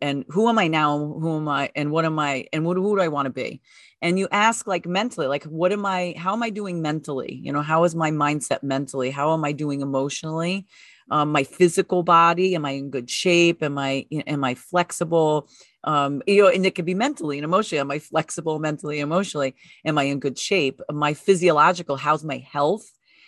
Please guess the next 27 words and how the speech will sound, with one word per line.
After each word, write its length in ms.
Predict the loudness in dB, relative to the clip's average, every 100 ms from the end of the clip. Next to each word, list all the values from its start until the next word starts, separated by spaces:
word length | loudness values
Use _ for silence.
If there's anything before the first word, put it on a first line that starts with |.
| _ _
And 440 | -2 0 0 -2 -4
you 120 | -6
go 240 | 0 2
through 180 | 2 0
the 80 | -2
whole 180 | -2 0
list, 240 | -2 -2
the 60 | -12
spiritual 540 | -8 -2 -2 -2 -8
piece, 420 | -6 0 2 0
the, 120 | -8 -18 _ -10
the, 320 | -6 -6 -8 -8
um, 340 | -6 -6 -6
social 380 | 4 6 6 2
piece, 560 | -2 0 2 2 0 -10 _ _ _ _ _ _ -4
and 80 | 0
then 100 | 2
the 60 | 4
last 220 | 2 2
one 100 | -6
is 100 | -6
financial. 600 | -4 -2 -2 -2 -4 -6 -12 -20 -20 -4 4
And 340 | 6 6 2
you, 440 | -2 0 2 0 -4 _ _ _ _ 4
it's, 240 | 4 4
it's 160 | 0 2
about 320 | 4 4